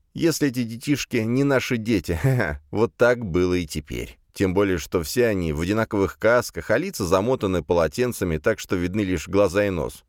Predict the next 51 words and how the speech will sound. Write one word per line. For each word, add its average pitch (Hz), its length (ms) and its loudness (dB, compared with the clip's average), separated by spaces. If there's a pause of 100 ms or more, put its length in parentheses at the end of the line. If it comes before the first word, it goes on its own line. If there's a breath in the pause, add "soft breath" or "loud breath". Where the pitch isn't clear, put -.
(100)
Как 185 220 0
я 147 80 4
мог 139 220 0
узнать 143 320 0
тех, 147 240 0
кто - 180 -2
бил 135 180 0
меня 127 280 0
ногами? 101 520 -2 (600)
Хотя 165 260 4
все 185 200 0
то 185 100 0
время, 160 360 2
пока 110 280 2
меня 120 320 2
швыряли 117 560 2
и 110 80 0
избивали, 107 520 2
пока 95 300 2
я 113 200 4
увертывался 98 640 2
от 95 100 0
ударов, 135 540 0
я 196 220 0
все 170 180 0
время 156 280 0
думал 135 380 -2
о 127 80 -4
мести. 95 640 -6 (220)
Я 76 240 -2
испытывал 101 520 0
жгучую 117 600 -2
ненависть. 113 520 -2
Пусть 113 280 -2
то, 135 100 4
что 113 200 -4
делал 110 260 2
каждый 110 340 2
из 85 100 -4
них, 139 220 -2
он 113 160 2
делал 123 240 2
как 113 220 0
член 131 280 2
организации, 120 760 2
но 131 120 2
насилие 135 480 0
это 123 140 2
реализовывалось 113 880 2
именно 117 240 0
индивидом, 104 840 -2